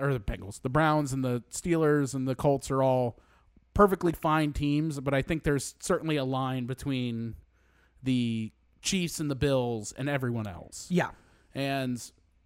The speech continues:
Speaker 1: you know, the Ravens, it's so hard to tell because they annihilate awful <laughs> teams,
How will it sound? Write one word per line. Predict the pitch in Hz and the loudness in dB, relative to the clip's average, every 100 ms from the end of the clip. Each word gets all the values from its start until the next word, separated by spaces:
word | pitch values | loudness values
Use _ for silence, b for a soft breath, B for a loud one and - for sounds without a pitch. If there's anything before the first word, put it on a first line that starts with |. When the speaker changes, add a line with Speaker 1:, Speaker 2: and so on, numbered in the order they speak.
| _ _ _ _ _ | _ _ _ _ _
Speaker 1:
you | 165 | 4
know, | 165 131 | 4 4
the | 135 | 2
Ravens, | 156 190 175 170 151 - - - | 6 6 6 2 0 -4 -8 -8
it's | 151 | 0
so | 190 | 4
hard | 160 165 | 6 6
to | 139 | 4
tell | - 202 | 4 6
because | 151 135 139 127 113 - _ | 6 4 2 2 -2 -12 _
they | 135 123 113 - _ _ _ _ | -2 0 -2 -10 _ _ _ _
annihilate | 143 170 196 180 147 | 0 4 4 4 2
awful | 156 165 151 | 4 4 4
<laughs> | 131 131 | -2 -4
teams, | - - - | -6 -8 -14